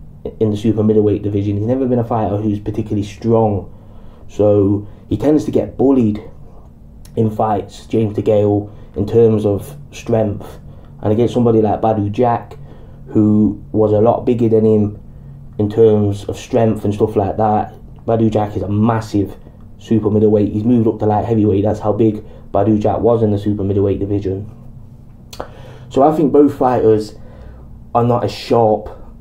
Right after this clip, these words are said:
as they once was. So I think the fight should happen soon. And if not, obviously you've got the Callum Smith, Anthony Dirrell winner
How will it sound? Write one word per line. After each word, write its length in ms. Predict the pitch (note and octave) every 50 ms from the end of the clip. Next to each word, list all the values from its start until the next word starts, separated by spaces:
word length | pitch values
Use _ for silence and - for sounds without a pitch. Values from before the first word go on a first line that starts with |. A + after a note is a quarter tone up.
| - - -
as 120 | A#2 A2+
they 80 | - A2+
once 320 | G#2+ A2+ A2 G2+ - -
was. 300 | A#2 A#2 A#2+ A#2 A2+ -
So 120 | - A2+ A#2
I 120 | A#2+ A#2+
think 480 | B2 - - A#2 A2+ A2 G#2 G#2 G#2 - - - - - - - -
the 100 | - G#2
fight 360 | G2+ - A2+ G#2+ G#2 F#2 -
should 180 | - - G#2+ G2+
happen 560 | - - G2 G2 - - G2 G2+ G2 - - - - - -
soon. 640 | - - - - G#2+ G#2+ G#2 G2+ G2+ G2 - - - - - - -
And 80 | - A2
if 140 | A2 A2 A2+
not, 300 | B2+ C3 B2 A#2+ A#2+ -
obviously 320 | A#2+ B2+ A#2 A2+ G#2+ A#2 A2+
you've 80 | G#2+
got 120 | G#2+ G2+ -
the 60 | G2
Callum 300 | - - A2 G#2+ G#2+ G#2
Smith, 280 | G#2 - A2+ A2+ G#2+ -
Anthony 360 | A2 G#2 G#2 - G#2 G2+ G2
Dirrell 360 | G2 G2 G2+ A2+ A#2 A#2 A2
winner 420 | A2+ A2+ A2+ A2+ A2 A2 A2 G#2+